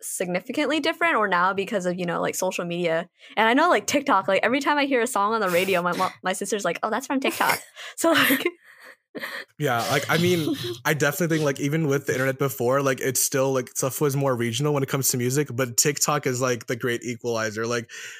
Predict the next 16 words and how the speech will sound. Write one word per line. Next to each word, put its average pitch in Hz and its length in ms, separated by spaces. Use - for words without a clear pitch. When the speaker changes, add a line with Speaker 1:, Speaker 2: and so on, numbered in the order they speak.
Speaker 2:
people 139 480
from - 220
Speaker 3:
<laughs> - 0
Speaker 2:
everywhere 123 760
will 135 100
listen 147 260
to 139 60
the 131 60
same 131 260
stuff 131 380
because 135 280
it 131 60
was 127 120
popular 123 440
on 113 140
TikTok. - 440